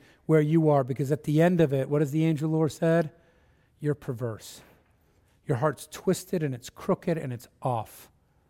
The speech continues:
And let's be careful how cavalierly we just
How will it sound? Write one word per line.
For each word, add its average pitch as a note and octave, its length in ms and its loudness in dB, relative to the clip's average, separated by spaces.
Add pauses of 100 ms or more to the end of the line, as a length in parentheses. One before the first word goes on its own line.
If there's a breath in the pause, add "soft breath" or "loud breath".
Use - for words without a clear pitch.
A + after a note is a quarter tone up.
(640)
And D3 100 -4
let's D3+ 140 0
be D3 140 -6
careful E3+ 540 0
how B2+ 380 -6 (880 soft breath)
cavalierly D3+ 920 0 (1080)
we D3 220 0
just - 560 -4